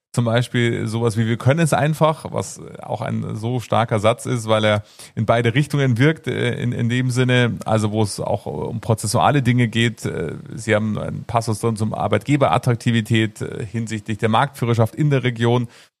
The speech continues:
aber auch des Engagements für die Region. Also d-, wir übernehmen eben Verantwortung, äh, für, für die Region. Und, ähm, aus diesen einzelnen Themen wurden ja dann auch verschiedene Handlungsfelder definiert.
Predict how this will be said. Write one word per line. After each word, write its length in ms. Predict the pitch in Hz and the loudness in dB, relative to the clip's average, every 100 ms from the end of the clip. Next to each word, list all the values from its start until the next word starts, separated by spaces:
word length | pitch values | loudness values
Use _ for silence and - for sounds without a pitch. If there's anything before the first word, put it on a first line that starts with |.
| - | -4
aber 220 | 104 92 | 2 2
auch 120 | 135 | 2
des 300 | 143 139 - | 0 -2 -6
Engagements 760 | - - 147 147 170 185 120 - | -8 -4 0 2 4 4 2 -4
für 260 | - 190 | 0 2
die 100 | 139 | 2
Region. 420 | 117 104 104 107 | 0 -2 -2 -2
Also 240 | 87 104 113 | -2 -2 -4
d-, 220 | 107 90 | -6 -10
wir 120 | 113 113 | -6 -2
übernehmen 320 | 117 120 120 | 0 0 0
eben 140 | 123 | -2
Verantwortung, 800 | 127 90 165 - 110 98 98 101 | 0 0 0 2 0 2 -2 -4
äh, 200 | 78 87 | -8 -8
für, 240 | - 120 | 0 0
für 180 | 110 113 | 0 -2
die 120 | 107 | -2
Region. 520 | 101 95 101 101 131 139 - _ _ _ - | -2 -2 0 0 0 -4 -14 _ _ _ 0
Und, 320 | 113 113 120 | 0 2 2
ähm, 260 | 113 110 107 | 4 4 0
aus 220 | 117 110 | -2 0
diesen 200 | 123 113 | -2 0
einzelnen 640 | 87 139 147 131 131 120 | 0 0 0 0 0 -2
Themen 540 | - 127 139 143 135 - | 0 0 2 0 -2 -6
wurden 360 | 120 120 131 | -4 0 2
ja 100 | 123 | 2
dann 160 | 117 113 | 2 2
auch 560 | - 110 123 - - 123 | 4 4 2 -2 -10 -2
verschiedene 400 | 117 135 117 104 | -2 0 0 0
Handlungsfelder 500 | 120 131 - 120 113 | 0 0 2 2 2
definiert. 640 | 110 - 107 107 151 160 | 0 0 0 2 0 -2